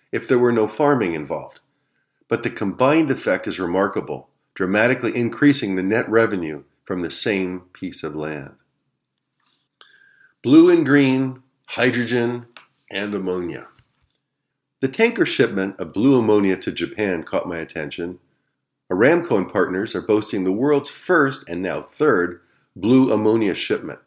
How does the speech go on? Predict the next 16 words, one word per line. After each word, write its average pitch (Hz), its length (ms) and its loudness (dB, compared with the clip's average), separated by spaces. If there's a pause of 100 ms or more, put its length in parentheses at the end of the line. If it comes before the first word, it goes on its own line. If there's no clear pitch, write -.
(420)
Aramco 120 640 0
and 95 140 -2
the 104 60 -6
Institute 107 500 -4
of 110 200 -4
Energy 113 320 0
Economics 104 760 -4 (240)
successfully 139 720 0
demonstrated 113 720 2
the 101 80 -2
production 135 720 -6 (220)
and 95 140 -6
shipment 101 400 0
of 90 120 -2
blue 98 220 0
ammonia, 90 500 -2